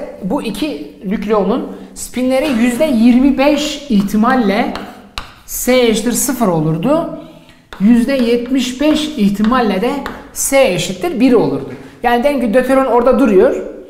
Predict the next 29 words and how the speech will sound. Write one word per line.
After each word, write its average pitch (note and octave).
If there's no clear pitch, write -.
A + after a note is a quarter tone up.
Biz D4+
ölçtük A#3
diyelim. F3
Yüz C#4
tane B3
ölçüm A3
yaptık. -
Yirmi B3+
beş D#4+
ölçüm B3
sonucunda A#3
S'yi B3
sıfır A#3+
bulurduk. F3
Yetmiş B3
beş D#4+
ölçüm A#3+
sonucunda A3
S'yi A#3+
bir A#3
bulurduk. C3+
Ama G3
böyle A#3
olmuyor. C#4
Deney G#3
yapıyoruz, B3
yüz A#3
deney G#3+
yapıyoruz. F3+